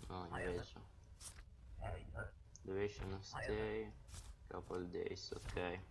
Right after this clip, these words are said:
Dovrebbe andare tutto perfettamente.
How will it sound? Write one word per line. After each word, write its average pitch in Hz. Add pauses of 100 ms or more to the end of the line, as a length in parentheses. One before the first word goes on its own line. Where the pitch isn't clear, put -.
(880)
Dovrebbe 98
andare 101
tutto 101
perfettamente. 131